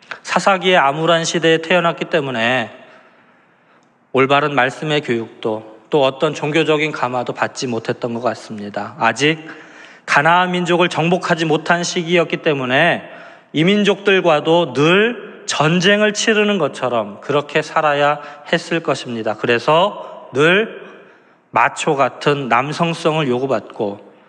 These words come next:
그것만이 자기를 대중들에게 드러낼 수 있는 그런 요소였을 것입니다. 그리고 그 안에서 당연히 그들의 인간성은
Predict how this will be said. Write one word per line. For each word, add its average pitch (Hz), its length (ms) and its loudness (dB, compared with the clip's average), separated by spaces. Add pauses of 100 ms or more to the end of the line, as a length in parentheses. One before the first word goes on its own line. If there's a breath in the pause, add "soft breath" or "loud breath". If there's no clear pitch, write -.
(200 soft breath)
그것만이 143 920 0 (400 loud breath)
자기를 131 460 0
대중들에게 139 720 0
드러낼 143 480 -2
수 - 160 -8
있는 120 280 -4
그런 143 460 -2 (440 loud breath)
요소였을 127 600 -4
것입니다. 117 800 -10
그리고 135 800 -2 (540 loud breath)
그 - 160 -2
안에서 120 380 0
당연히 120 480 -2
그들의 139 360 0
인간성은 131 880 -2